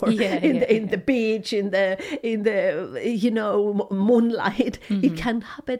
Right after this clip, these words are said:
Speaker 2: at any time, but it has to be the two of you. And sometimes y-, y-, two people that establish that intimate connection, you can be in the middle of a crowd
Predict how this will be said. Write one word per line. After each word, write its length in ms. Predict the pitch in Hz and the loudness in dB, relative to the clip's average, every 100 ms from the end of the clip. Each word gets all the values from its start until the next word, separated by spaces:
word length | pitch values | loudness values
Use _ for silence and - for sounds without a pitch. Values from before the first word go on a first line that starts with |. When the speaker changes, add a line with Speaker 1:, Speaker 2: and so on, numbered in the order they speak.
| - | -8
Speaker 2:
at 160 | 202 196 _ 214 | -10 -10 _ -4
any 260 | 233 202 | -2 -4
time, 540 | - - - 87 165 190 _ _ _ | -6 -12 -12 -12 -14 -16 _ _ _
but 200 | 190 190 | -6 -6
it 140 | 180 - - | -8 -10 -8
has 300 | 269 - - | -6 -6 -10
to 160 | - 196 | -8 -6
be 360 | 196 180 180 _ _ _ _ _ _ _ _ _ | -4 -4 -6 _ _ _ _ _ _ _ _ _
the 80 | - | -18
two 240 | - 165 | -8 -8
of 100 | 170 | -8
you. 60 | - - _ | -10 -14 _
And 140 | 202 185 | -4 -4
sometimes 880 | - 269 285 - 302 285 190 - - _ _ _ - | -6 -6 -6 -8 -8 -6 -8 -8 -16 _ _ _ -16
y-, 100 | 175 - | -12 -8
y-, 80 | 185 - | -10 -8
two 200 | - 294 | -2 -2
people 640 | 302 - 233 - 156 165 - | -2 -6 -6 -8 -8 -10 -14
that 420 | 165 185 170 - _ _ | -8 -6 -6 -10 _ _
establish 880 | 180 - 233 233 226 165 143 - - _ _ _ _ | -10 -8 -6 -6 -6 -6 -8 -12 -16 _ _ _ _
that 300 | 180 180 - _ - - | -4 -4 -6 _ -20 -8
intimate 720 | 170 180 180 - 202 196 196 - _ - | -2 -2 -4 -6 -4 -4 -8 -20 _ -10
connection, 640 | 196 175 180 - 233 320 _ _ _ _ _ | -6 -4 -6 -6 -6 -6 _ _ _ _ _
you 200 | 190 302 | -4 -4
can 280 | 320 269 233 | -6 -6 -4
be 100 | 233 | -4
in 80 | 208 | -6
the 80 | 196 | -4
middle 360 | 202 208 202 196 | -4 -4 -6 -6
of 120 | 175 | -8
a 60 | |
crowd 800 | - - - 226 190 147 95 - | -14 -16 -10 -8 -6 -8 -14 -20